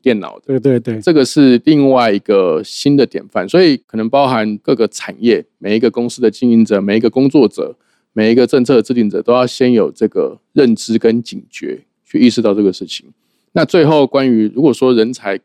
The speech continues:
Speaker 1: 虽然短期看起来是个问题，但是其实老师也分享很务实的经验，我们也是要重新去认识这个新的产业发展，也不用去太担心或想要一触可及。其实随着产业发展，去 leverage 世界的人才能力也比以前好非常多了。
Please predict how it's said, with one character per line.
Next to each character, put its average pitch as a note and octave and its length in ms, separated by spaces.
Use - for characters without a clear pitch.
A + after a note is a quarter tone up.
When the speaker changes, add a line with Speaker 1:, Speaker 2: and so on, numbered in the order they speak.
Speaker 1:
虽 - 140
然 B2+ 120
短 F#2 180
期 G2+ 120
看 B2 120
起 G2+ 40
来 F#2+ 80
是 G#2+ 120
个 G2+ 60
问 G#2+ 180
题， G2 140
但 A#2+ 120
是 A#2+ 60
其 G#2+ 140
实 G#2+ 140
老 A2 140
师 - 180
也 G#2+ 120
分 G#2+ 160
享 G2 140
很 G2 80
务 A2+ 160
实 - 80
的 F#2+ 100
经 G#2+ 220
验， G2+ 180
我 G#2 60
们 A2 120
也 G#2 40
是 D3+ 140
要 C#3+ 80
重 A2 240
新 C3 120
去 C3 120
认 B2+ 240
识 G2 360
这 A2+ 200
个 G2+ 120
新 A#2+ 160
的 G#2+ 60
产 G2 180
业 G#2 80
发 G2+ 180
展， F#2 200
也 G2 100
不 - 160
用 G3 200
去 E3+ 360
太 D#3+ 160
担 C3+ 180
心 C3+ 280
或 D#3 140
想 F#2+ 220
要 A2 80
一 G#2 80
触 C#3 200
可 - 160
及。 - 320
其 D3 60
实 D#3+ 80
随 - 140
着 D#3 80
产 G#2+ 160
业 B2 100
发 A#2 220
展， F#2 240
去 D3 140
leverage C3 360
世 - 180
界 C3+ 100
的 A2 80
人 F#2+ 160
才 G#2 140
能 G#2 180
力 C3 80
也 G#2 100
比 F#2+ 140
以 F2+ 40
前 F#2+ 140
好 F2+ 160
非 G#2+ 120
常 G2 200
多 G#2 240
了。 D#2 120